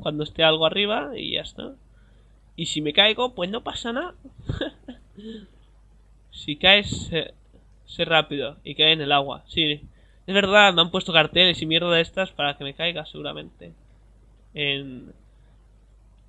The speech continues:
en la mierda. Ay, no. Vale, soy burro. Soy burro. Que,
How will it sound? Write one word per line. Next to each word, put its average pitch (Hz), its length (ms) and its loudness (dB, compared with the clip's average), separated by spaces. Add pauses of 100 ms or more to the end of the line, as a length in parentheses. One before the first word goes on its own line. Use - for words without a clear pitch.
(180)
en 143 100 -12
la 135 100 -6
mierda. 151 440 -6 (1160)
Ay, 190 140 -12
no. 165 180 -12 (1120)
Vale, 131 220 -6
soy 151 160 -2
burro. 135 340 -12 (540)
Soy 233 400 0
burro. 170 520 -4 (220)
Que, 143 140 -14